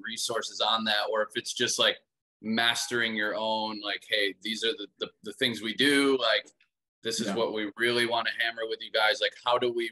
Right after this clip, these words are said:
Speaker 1: refine this?" Or is it like, "Hey, I read this, like, let's try to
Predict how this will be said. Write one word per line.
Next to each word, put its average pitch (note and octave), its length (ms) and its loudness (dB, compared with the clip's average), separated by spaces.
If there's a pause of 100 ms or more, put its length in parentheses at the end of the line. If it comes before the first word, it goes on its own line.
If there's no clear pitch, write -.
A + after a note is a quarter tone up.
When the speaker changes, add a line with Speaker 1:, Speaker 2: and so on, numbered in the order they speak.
Speaker 1:
refine G#2+ 580 0
this?" B2+ 400 2 (100)
Or A2+ 460 2 (400)
is B2+ 160 0
it A2+ 100 0
like, A#2 220 2
"Hey, B2 280 4
I A2+ 140 2
read A#2+ 320 2
this, A#2 420 -4
like, G#2 220 0
let's A2+ 260 -2
try A2+ 160 2
to G#2 80 0